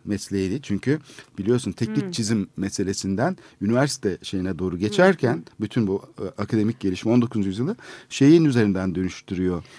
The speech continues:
Speaker 2: Ama is-, is-
Speaker 1: Sorgulama üzerinden.
Speaker 2: İstanbul'un, e, yani İstanbul'daki,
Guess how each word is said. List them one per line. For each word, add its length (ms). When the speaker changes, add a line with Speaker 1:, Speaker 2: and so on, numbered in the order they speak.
Speaker 2:
Ama 160
is-, 220
is- 40
Speaker 1:
Sorgulama 500
üzerinden. 480
Speaker 2:
İstanbul'un, 880
e, 380
yani 220
İstanbul'daki, 560